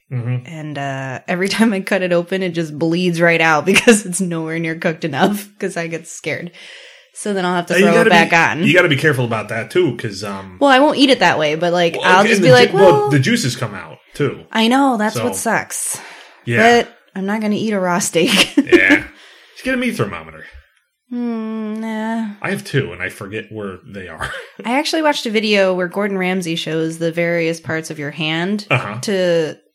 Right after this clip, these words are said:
Speaker 2: to compare your steak to for the amount of doneness.
Speaker 1: Mm.
Speaker 2: So, um,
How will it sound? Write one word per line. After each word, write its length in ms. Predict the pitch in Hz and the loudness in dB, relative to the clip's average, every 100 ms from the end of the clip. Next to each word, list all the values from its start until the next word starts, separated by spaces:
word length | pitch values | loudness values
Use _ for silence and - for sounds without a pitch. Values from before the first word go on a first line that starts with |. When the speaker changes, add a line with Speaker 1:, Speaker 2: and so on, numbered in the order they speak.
| _ | _
Speaker 2:
to 100 | - | -12
compare 420 | 175 160 165 165 | -8 -8 -6 -4
your 120 | 160 - | -4 -6
steak 340 | - 170 165 | -2 -4 -4
to 280 | - 107 85 | -8 -10 -10
for 340 | - 139 147 - | -10 -10 -10 -8
the 180 | 135 98 | -6 -6
amount 260 | 143 131 | -6 -6
of 140 | 135 - | -8 -8
doneness. 520 | 104 110 85 131 - | -8 -8 -10 -12 -8
Speaker 1:
Mm. 240 | 170 113 - _ _ _ _ _ | -4 -6 -8 _ _ _ _ _
Speaker 2:
So, 260 | - 156 156 | -10 -8 -6
um, 580 | 151 147 143 143 139 | -6 -8 -8 -10 -12